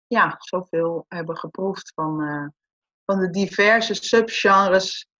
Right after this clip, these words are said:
onder het genre fantasy. Dus ik denk dat daar nog wel veel winst te behalen is om, eh, om veel meer mensen die, eh, ehm, genres te laten lezen.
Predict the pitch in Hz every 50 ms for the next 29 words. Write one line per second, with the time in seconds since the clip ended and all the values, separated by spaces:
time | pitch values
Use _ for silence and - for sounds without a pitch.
0 | _ _ - 208 208 202 185 180 175 170 170 - - 185 180 175 170 170 170 -
1 | 220 220 214 214 - - - - - - _ _ _ _ _ _ _ _ _ _
2 | _ _ _ _ _ _ _ _ _ _ _ _ - 185 170 190 196 196 196 175
3 | 185 175 175 180 175 175 170 175 170 165 170 175 170 175 175 - - 180 185 180
4 | 175 165 170 196 196 196 185 - - 160 170 170 175 170 160 160 156 151 - -
5 | 156 165 160 - - - 165 160 156 151 151 151 151 151 - - - 160 160 -
6 | _ 165 160 160 156 151 151 151 151 151 156 - - - 156 - - 170 160 151
7 | 151 151 151 147 147 147 147 151 151 _ _ _ _ _ _ _ _ _ 165 160
8 | 156 151 151 151 151 147 151 156 151 - 180 175 175 170 175 175 - - - 175
9 | 170 170 170 - 180 190 214 220 -